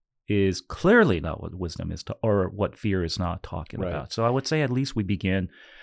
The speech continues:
Speaker 1: with this idea that this sense of, um, of, of fear as we might define it has something to be avoided, and thus avoid God is
Speaker 2: Right.
Speaker 1: not what we're talking about
Speaker 2: Right.
Speaker 1: here.
Speaker 2: We should remember fear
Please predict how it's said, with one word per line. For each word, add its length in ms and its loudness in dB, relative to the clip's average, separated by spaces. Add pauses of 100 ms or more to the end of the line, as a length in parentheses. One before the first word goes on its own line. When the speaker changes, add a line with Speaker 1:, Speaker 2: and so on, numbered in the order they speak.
(120)
Speaker 1:
with 140 -2
this 200 -2
idea 440 -2
that 240 -2
this 180 -4
sense 320 2
of, 180 0
um, 320 -2 (640)
of, 320 -2 (120)
of 160 0
fear 280 2
as 200 2
we 160 6
might 240 4
define 360 -4
it 160 -6 (800)
has 180 0
something 300 2
to 80 -2
be 120 0
avoided, 520 -2
and 140 0
thus 240 -4
avoid 360 -2
God 280 -6
is 140 -4
Speaker 2:
Right. 140 0
Speaker 1:
not 240 -2 (220)
what 260 -4
we're 120 -4
talking 400 -10
about 180 -10
Speaker 2:
Right. 160 0
Speaker 1:
here. 80 -2
Speaker 2:
We 100 2
should 200 0
remember 640 4 (480)
fear 920 0